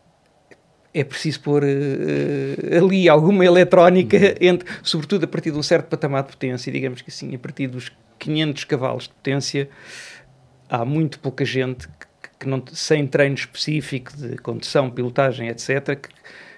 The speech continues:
Speaker 1: consiga tirar o máximo partido de um carro de caixa manual sem ajuda nenhuma, eh, à condução ou eletrónica. Eh, enquanto, como dizia o Licínio, hoje em dia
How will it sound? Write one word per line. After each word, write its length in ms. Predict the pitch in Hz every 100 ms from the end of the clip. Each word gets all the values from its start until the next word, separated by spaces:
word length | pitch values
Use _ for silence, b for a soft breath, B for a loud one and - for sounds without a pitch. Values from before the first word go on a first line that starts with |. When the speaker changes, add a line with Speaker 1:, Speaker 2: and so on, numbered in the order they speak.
| _
Speaker 1:
consiga 420 | 156 147 - 139
tirar 400 | 135 139 127 131
o 80 | 135
máximo 400 | 139 139 - 151
partido 460 | 143 147 - 151 139
de 60 |
um 80 | 147
carro 300 | 143 151 147
de 80 | -
caixa 300 | - 147 -
manual 380 | 151 151 156 160
sem 240 | - 160
ajuda 260 | 160 156 160
nenhuma, 360 | 165 165 165 165
eh, 1200 | 165 165 165 170 - - 165 175 175 196 185 170
à 100 | -
condução 460 | 143 170 - 170 165
ou 100 | 160
eletrónica. 560 | 170 180 160 139 135 _ B B B B - -
Eh, 200 | 117 120 B B 131
enquanto, 480 | 143 156 135 123
como 180 | - 135
dizia 320 | 131 120 139
o 80 | 135
Licínio, 460 | 139 143 160 170 170
hoje 160 | 147
em 80 | 165
dia 360 | 160 170 180